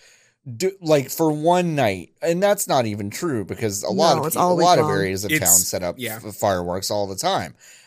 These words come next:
Speaker 1: That, that's a thing that you don't realize about Los Angeles before you move there is that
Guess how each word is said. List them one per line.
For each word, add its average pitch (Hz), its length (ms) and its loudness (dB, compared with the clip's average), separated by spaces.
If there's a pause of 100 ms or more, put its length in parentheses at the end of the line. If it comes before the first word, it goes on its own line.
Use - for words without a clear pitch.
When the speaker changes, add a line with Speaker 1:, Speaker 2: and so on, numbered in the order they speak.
(120)
Speaker 1:
That, 339 300 6
that's 494 220 4
a 453 60 4
thing 233 220 -2
that 160 140 2
you 147 120 -4
don't 127 260 4
realize 107 440 0
about 87 220 0
Los 90 260 -2
Angeles 85 400 -10
before 92 240 -12
you 85 80 -10
move 80 240 -10
there 80 220 -8
is 92 140 -8
that 90 220 -4